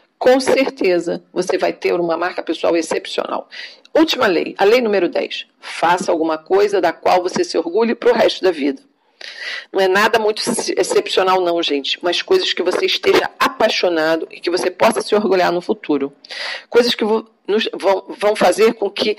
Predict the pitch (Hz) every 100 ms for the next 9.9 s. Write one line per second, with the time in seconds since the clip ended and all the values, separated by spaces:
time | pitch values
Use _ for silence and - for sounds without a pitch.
0 | - - 175 - 196 262 311 262 226 190
1 | 175 208 226 - 220 208 220 240 - 175
2 | 170 156 139 _ _ _ _ - 196 214
3 | 220 165 226 233 170 170 160 - 160 -
4 | 165 - - - - _ - _ _ _
5 | 190 196 226 262 - - 185 156 165 180
6 | _ _ _ _ 165 - - 196 _ -
7 | - 277 269 311 311 330 240 190 190 -
8 | _ - _ 294 339 - 262 226 220 208
9 | 190 190 190 185 185 - 151 -